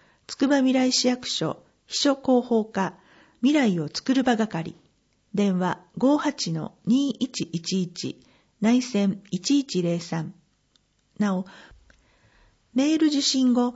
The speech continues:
市から一週間以内に受付完了メールを返信します。受付完了メールが届かない場合はお問い合わせください。キューアールコードから簡単に応募ができます。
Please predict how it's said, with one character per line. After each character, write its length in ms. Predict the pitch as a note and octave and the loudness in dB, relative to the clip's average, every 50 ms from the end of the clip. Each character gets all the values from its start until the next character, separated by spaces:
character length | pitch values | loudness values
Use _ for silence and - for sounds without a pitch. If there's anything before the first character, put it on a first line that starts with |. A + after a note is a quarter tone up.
| - - - - _ - | -10 -20 -20 -20 _ -6
市 160 | - - - | -4 -4 -2
か 160 | - E4 D4+ | 0 0 0
ら 200 | C4 G#3 F3+ - - | 2 0 -2 -2 -2
一 100 | G3 G#3+ | -2 -2
週 300 | - - - D#4 D#4+ D#4+ | 0 0 2 2 2 2
間 260 | D#4+ E4 D#4 D#4 D#4 | 2 0 0 0 2
以 40 | D4+ | 2
内 200 | B3+ G#3 F#3 E3+ | 0 0 0 0
に 220 | E3 E3+ E3 - - - | 0 -2 -2 -4 -6 -8
受 220 | - F3+ - D4 C#4+ | -8 -4 -2 -2 -2
付 260 | - - - D4+ D4 | -2 -2 -2 -2 -2
完 300 | - D#4 D4 C#4+ C#4+ C#4+ | 0 -2 -2 0 0 0
了 240 | C#4 C#4 C#4 C#4 C4+ | 0 0 2 2 2
メ 240 | C4+ C#4 C4+ B3 | 2 2 2 2
ー 20 | A3+ | 2
ル 160 | G3 G3 B3+ | 2 2 2
を 80 | D4 D#4+ | 2 2
返 240 | - - G#3+ G#3+ | 2 4 4 4
信 240 | G#3 - - G3+ G3+ | 4 2 2 0 0
し 160 | G3 - - | 0 -2 -4
ま 140 | E3+ E3+ F3 | -4 -4 -4
す。 200 | - - - _ _ _ _ _ _ _ _ _ _ _ _ _ _ _ - | -6 -10 -18 _ _ _ _ _ _ _ _ _ _ _ _ _ _ _ -8
受 200 | - G#3+ - C4+ | -8 -4 -2 -2
付 240 | B3 - - - B3+ | -2 -2 0 -2 -2
完 240 | B3+ C4 B3+ B3+ B3 | 2 2 2 4 4
了 220 | A#3+ B3+ C4 B3+ | 4 4 4 4
メ 180 | B3 B3+ B3+ B3 | 4 4 4 4
ー 40 | G#3+ | 2
ル 100 | G3 F#3 | 2 2
が 160 | G#3 G#3+ - | 2 0 0
届 240 | - A#3 A#3 C#4+ C#4+ | 0 0 -2 0 0
か 100 | F4 E4 | 2 2
な 140 | D4+ C#4+ C#4 | 2 2 0
い 80 | C4+ | 2
場 140 | C4 C4+ C4 | 0 0 0
合 160 | C4 C4 C4 | 0 0 0
は 200 | D4 E4 F4 - - | 0 0 -2 -2 -4
お 80 | G3+ - | -6 -4
問 160 | G#3+ G3+ G3 | -2 0 0
い 20 | |
合 40 | F#3+ | -2
わ 40 | F#3+ | -2
せ 120 | - F#3+ | -4 -6
く 100 | - F3 | -6 -6
だ 80 | E3+ F3 | -8 -8
さ 180 | - - F3+ | -6 -6 -6
い。 100 | F3 - - _ _ _ _ _ _ _ _ _ _ _ _ _ _ - - - _ _ _ _ | -6 -6 -10 _ _ _ _ _ _ _ _ _ _ _ _ _ _ -20 -20 -20 _ _ _ _
キ 200 | - - D#4 E4+ | 0 4 6 6
ュ 40 | F4+ | 6
ー 80 | F4+ F4 | 6 4
ア 20 | |
ー 40 | F4+ | 4
ル 100 | F4+ F4+ | 2 2
コ 160 | F4+ F4+ E4+ | 2 2 2
ー 40 | D4 | 2
ド 100 | - G#3 | 2 -2
か 160 | G#3+ F#3+ E3+ | -4 -2 -2
ら 180 | E3 D#3+ - - | -2 -2 -2 -2
簡 220 | - B3 B3+ C4 B3+ | -2 0 2 2 2
単 240 | C4 B3+ A#3+ A3+ | 0 0 2 2
に 140 | A#3 A#3+ A#3 - | 2 0 0 0
応 140 | G#3+ A3+ | 0 0
募 100 | G3+ A3+ | 2 2
が 100 | G#3+ G#3 | 2 0
で 120 | G3 F#3 - | 0 -2 -4
き 120 | - F#3 | -4 -4
ま 120 | F3 F3+ - | -4 -4 -6
す。 180 | - - _ | -8 -16 _